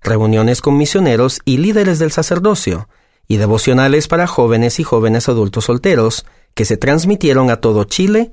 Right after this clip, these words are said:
Argentina, Uruguay y Paraguay. Las autoridades visitantes se reunieron con más de mil ochocientos misioneros que prestaban servicio en las cuatro naciones que componen el área. "Les dimos la mano a todos los misioneros con quienes nos reunimos y se les veía muy bien", dijo el elder Oaks.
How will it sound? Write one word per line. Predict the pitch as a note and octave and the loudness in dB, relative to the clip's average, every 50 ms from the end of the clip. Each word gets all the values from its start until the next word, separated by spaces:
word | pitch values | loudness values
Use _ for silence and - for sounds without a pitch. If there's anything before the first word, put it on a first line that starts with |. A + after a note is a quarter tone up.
| - - - | -14 -10 -6
Argentina, | - C3 - - F3+ F#3+ F#3 D3 B2 A2+ A2+ A2 A2 A2+ - _ | -4 -2 0 0 0 0 0 0 0 2 2 0 0 -2 -4 _
Uruguay | - D3 E3+ G#3 F#3+ C3 A2+ A2 G#2+ G#2 G#2+ - - | -2 0 2 2 0 0 0 0 0 0 -2 -4 -6
y | A#2 A2+ | -6 -4
Paraguay. | - A2+ A2 A2+ A2+ B2+ D#3+ D#3 A2 G#2 G#2 - _ _ _ _ _ _ _ _ _ _ _ _ _ _ | -2 -2 -2 0 0 2 2 2 0 -2 -4 -8 _ _ _ _ _ _ _ _ _ _ _ _ _ _
Las | - A#2 A2+ - | -4 -2 0 0
autoridades | C#3 C#3 - F3 E3+ F#3 F#3+ G#3 A3 A3+ A#3 G3+ | 0 2 2 2 2 2 2 2 2 2 0 0
visitantes | F#3+ F#3+ F#3 - D3+ - A#2+ A2+ A2+ - C#3 C#3 | 0 -2 -2 -2 -4 -2 0 0 0 0 -2 0
se | - D#3+ | 0 0
reunieron | D#3 D#3+ C#3+ C3 A#2+ A#2 A#2 A#2 B2+ | 0 2 2 2 2 2 2 0 0
con | - - A#2 A2 | 0 0 0 2
más | A#2 B2 C3 A#2 | 2 0 0 0
de | B2 A2+ | 0 0
mil | A2 A2+ C3+ E3+ G3+ A#3 | 2 2 2 2 2 0
ochocientos | A3+ A3+ - G#3 - D#3 C3 B2+ - C3+ B2+ | 0 0 -2 -2 0 0 0 0 0 0 0
misioneros | C#3+ C#3+ C#3+ - - E3+ C3+ A#2 G#2+ G#2+ G#2+ A2 - - - _ _ _ _ | 0 0 0 0 0 0 0 0 2 0 0 -2 -4 -8 -14 _ _ _ _
que | - A2 | -6 -4
prestaban | - G2 G#2 G2 - - G#2 A#2 C#3+ E3 | -2 -2 -4 -2 -2 -2 0 0 0 0
servicio | E3+ - G3 G3 F3 C#3 B2 A#2+ - C3 | 0 0 0 0 2 0 0 0 0 0
en | B2+ B2 | 0 0
las | A2+ - | -2 -4
cuatro | - - A2+ A#2 A2+ - D3 D3+ | -2 -2 -2 -2 0 0 0 0
naciones | F3 F#3 F#3 - C3 A2+ A#2 A#2 - | 0 0 0 0 0 0 0 -2 -2
que | - - | -4 -2
componen | - D3 D#3 D3 - A2+ A2 A2+ A#2+ C3 | -2 0 0 0 0 0 2 2 2 2
el | D#3 G3+ | 0 0
área. | A3 E3 G2 F2+ - G2+ - _ _ _ _ _ _ _ _ _ _ _ _ _ | 0 -2 -2 -4 -6 -8 -16 _ _ _ _ _ _ _ _ _ _ _ _ _
"Les | A2 B2 C3+ B2+ C3+ | 0 0 0 2 2
dimos | F#3 A#3+ B3+ C4 C4+ A#3+ A#3+ | 2 2 4 2 2 2 2
la | A3 G3+ | 2 2
mano | D#3+ B2+ A#2+ A2+ A#2+ B2+ C3 C3 | 2 2 2 2 2 2 2 2
a | B2 G#2+ | 0 -2
todos | - - D#3 E3 F#3+ F#3+ G#3+ G#3 G3 G3+ | -2 0 0 2 2 2 0 0 0 -2
los | G3 F3+ F#3 | -2 0 0
misioneros | G3 F#3+ F#3+ - F#3+ D3 A#2 G#2+ G#2+ A#2 - | 0 0 0 0 0 0 2 2 0 0 -2
con | - - C3 B2 | 0 -2 -2 0
quienes | - B2+ A2+ A2+ A2+ A2+ - | 0 0 0 0 0 0 0
nos | A2+ G#2+ G#2 - | 0 0 0 -2
reunimos | - A#2+ A#2+ B2+ D3 F3+ F#3 C3 G#2 G#2 G#2 G#2 - - - | -2 -2 0 0 2 2 2 2 0 0 -2 -4 -6 -12 -4
y | - C3 | -4 -2
se | A#2+ - D#3 | 0 0 0
les | D3+ D3+ C3+ | 0 0 0
veía | C#3 D3 D3+ D#3+ F3+ E3+ | 0 0 2 2 2 2
muy | D#3+ F3 G3+ G3 | 2 2 0 0
bien", | F#3 G#3 G3 D3 G#2 G2+ G2+ | 0 0 0 0 0 0 0
dijo | A2 A2 - - A2+ | -2 -2 -2 0 0
el | A2+ | 0
elder | A2+ G#2+ A2 C3+ C#3 | 0 0 0 0 0
Oaks. | B2 G2+ F#2+ - - - - | 0 -2 -2 -6 -10 -10 -10